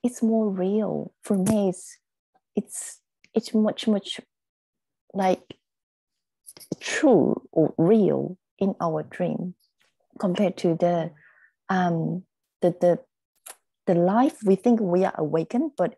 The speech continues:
actually I'm not really sure which one is more real to me. And then, um, it just, uh, um, and I think through,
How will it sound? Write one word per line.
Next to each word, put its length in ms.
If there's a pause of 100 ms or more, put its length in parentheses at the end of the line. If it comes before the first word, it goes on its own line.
actually 540
I'm 220
not 300
really 300
sure 320
which 300
one 160
is 160
more 240
real 340
to 140
me. 220 (1000)
And 220
then, 320 (100)
um, 500 (880)
it 140
just, 280
uh, 300 (1300)
um, 640 (2500)
and 120
I 100 (200)
think 360 (220)
through, 280